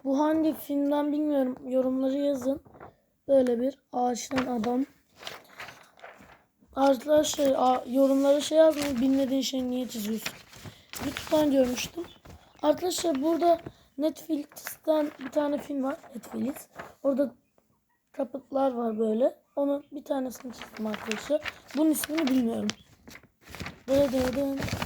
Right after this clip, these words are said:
Burada aşağı bir sürü Minecraft şeyleri çi-, çizmiştim. Burada bir Wither var. Burada elmas kılıç var. Bu çok güzel olmuş. Burada bir elmas. Burada bir T N T. Burada bir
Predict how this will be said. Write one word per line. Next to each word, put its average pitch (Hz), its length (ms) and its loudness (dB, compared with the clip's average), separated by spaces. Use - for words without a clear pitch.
Burada 349 400 10
aşağı 359 500 2
bir 254 240 -4
sürü 277 440 0
Minecraft 254 580 0
şeyleri 247 360 0
çi-, 226 120 -12
çizmiştim. 226 640 -4
Burada 269 300 4
bir 285 120 4
Wither 269 420 4
var. 247 300 2
Burada 247 200 4
elmas 262 360 2
kılıç 233 360 -6
var. 226 180 -4
Bu 208 40 -14
çok - 220 -20
güzel 220 200 -4
olmuş. 220 280 -6
Burada 254 180 4
bir 269 80 4
elmas. 262 480 4
Burada 247 420 2
bir 262 200 -2
T 226 260 0
N 214 180 2
T. 233 260 -8
Burada 254 220 4
bir 269 100 0